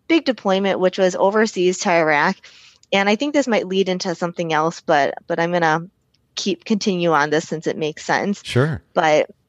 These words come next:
Speaker 1: when I left in two thousand nine, or when I found out that I was getting deployed overseas to go to war, in essence,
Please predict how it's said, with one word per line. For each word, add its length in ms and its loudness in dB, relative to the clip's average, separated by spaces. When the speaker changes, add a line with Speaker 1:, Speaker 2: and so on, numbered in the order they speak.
Speaker 1:
when 240 2
I 240 2
left 360 0
in 140 -2
two 140 -8
thousand 320 0
nine, 240 0
or 100 -4
when 160 -2
I 200 0
found 280 -2
out 160 0
that 120 -2
I 100 2
was 180 -4
getting 280 -8
deployed 500 -4
overseas 720 -2
to 100 -4
go 220 2
to 80 4
war, 360 0
in 160 -2
essence, 500 -2